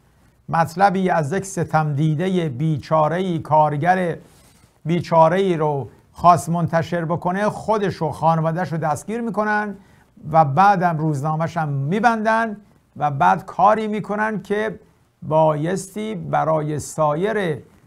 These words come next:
روزنامه‌ها و رادیو تلویزیون‌ها درس عبرتی بماند. پس در حقیقت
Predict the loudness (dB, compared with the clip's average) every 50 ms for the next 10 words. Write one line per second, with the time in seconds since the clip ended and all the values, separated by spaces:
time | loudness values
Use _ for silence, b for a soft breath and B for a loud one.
0 | _ _ -4 -2 0 2 2 0 -2 -2 -2 0 0 0 -2 -2 -2 0 0 0
1 | 0 0 -2 -2 -2 -2 -2 -4 -4 -6 -6 -6 -4 -4 -4 -4 -4 -4 -4 -2
2 | 0 0 2 2 2 0 -2 -8 B B B B B -6 -4 0 2 2 2 2
3 | 0 -4 -6 -6 -6 -6 -4 -4 -4 -4 -4 0 2 4 4 4 2 0 0 0
4 | -2 -4 -4 -6 -8 -10 -12 -14 -18 _ _ _ _ _ _ _ _ _ _ _
5 | _ _ _ _ _ _ _ _ _ _ _ _ _ _ _ _ _ _ _ _
6 | _ _ _ _ _ _ _ _ _ _ _ _ _ _ _ _ _ _ _ _
7 | _ _ _ _ _ _ _ _ _ _ _ _ _ _ _ _ _ _ _ _
8 | _ _ _ -2 -2 0 0 2 2 2 2 2 0 -2 -2 -2 -2 0 2 2
9 | 2 0 -2